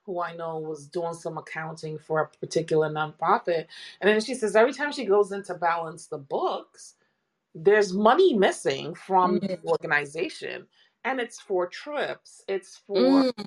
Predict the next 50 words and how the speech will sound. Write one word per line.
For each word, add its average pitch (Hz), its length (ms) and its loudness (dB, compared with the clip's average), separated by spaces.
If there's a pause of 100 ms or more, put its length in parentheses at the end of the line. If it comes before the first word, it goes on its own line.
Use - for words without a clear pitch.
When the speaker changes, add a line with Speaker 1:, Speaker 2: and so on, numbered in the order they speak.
(120)
Speaker 2:
Mm. 170 240 -6
Speaker 1:
um, 175 540 -2
Louis 175 260 -6
Vuittons, 208 920 -6
it's 180 180 -12
for 175 400 2
Speaker 2:
Mm. 311 80 4 (400)
Speaker 1:
just 269 340 -6 (280)
things 349 220 2
that 330 80 4
have 214 300 -4
absolutely 208 540 -2 (100)
nothing 175 580 -10
to 185 140 -14
do 170 220 -8
with 156 120 -8
the 147 100 -6
nonprofit. 151 920 -8 (420)
Speaker 2:
Mm-hmm. 185 300 4
Speaker 1:
And - 40 -6 (260)
the, 190 80 0
the 185 180 -4
client 208 400 0
kept 196 200 -4
saying, 185 480 -8
"Oh, 294 540 0
that 262 120 -4
was 254 140 -10
a 262 40 -10
mistake. 226 480 -6
I 214 80 -6
swiped 208 500 -8
the 180 100 -8
wrong 185 360 -6
card." 156 400 -10 (280)
Speaker 2:
Oh, 269 100 8
Speaker 1:
You - 40 6
may 453 100 4
Speaker 2:
no. 190 140 2
Speaker 1:
swipe 320 260 2
the 233 120 -2
wrong 208 320 -4
card 160 440 -12
once, 139 420 -12
but 185 160 -14
you're 220 100 -2
not 269 220 -8
swiping 220 420 -6
the 160 100 -6
wrong 160 400 -8